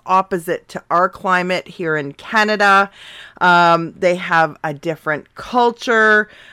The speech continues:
a different way of being, uh, different scenic views. You know, there's just so many different things. Now, you could say that about other countries as well,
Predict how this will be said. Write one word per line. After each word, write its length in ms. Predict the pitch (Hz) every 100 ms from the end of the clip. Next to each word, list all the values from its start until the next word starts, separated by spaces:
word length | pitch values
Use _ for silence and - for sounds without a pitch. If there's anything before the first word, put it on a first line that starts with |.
| -
a 360 | - 170 165 156
different 800 | 151 170 208 - 226 196 - -
way 400 | 170 180 180 175
of 300 | 165 151 - _ _ _ 147
being, 760 | 143 240 240 233 226 220 220 214 -
uh, 260 | 160 160
different 720 | 156 143 196 202 196 185 180 -
scenic 560 | - - 262 247 226
views. 920 | 208 202 226 226 220 220 220 226 - - _ _ _ _
You 140 | 214
know, 180 | 220 208
there's 240 | 190 226
just 200 | 233 269
so 140 | - 262
many 180 | 254 233
different 340 | 233 233 226
things. 200 | 262 226
Now, 120 | 247
you 160 | 254 233
could 200 | 285 220
say 260 | - 254 240
that 360 | 240 208 196 -
about 720 | 190 185 175 175 - - - _ _ _ _ _ 156
other 260 | 165 202
countries 720 | 196 - 147 139 - 143 139 -
as 280 | 139 139
well, 580 | 165 220 269 156 151 185